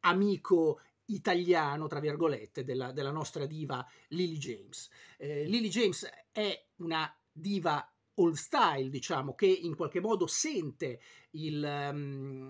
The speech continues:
il crepuscolo della sua carriera, e a farglielo sentire, come spesso succede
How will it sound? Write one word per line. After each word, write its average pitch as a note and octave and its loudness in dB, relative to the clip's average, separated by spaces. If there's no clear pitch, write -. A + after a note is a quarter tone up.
il D#3+ -10
crepuscolo E3+ 0
della D3 -4
sua - -8
carriera, D#3 -6
e B3 0
a F#3+ 4
farglielo F#3 0
sentire, F3 -2
come C3 -6
spesso - -2
succede D3+ -2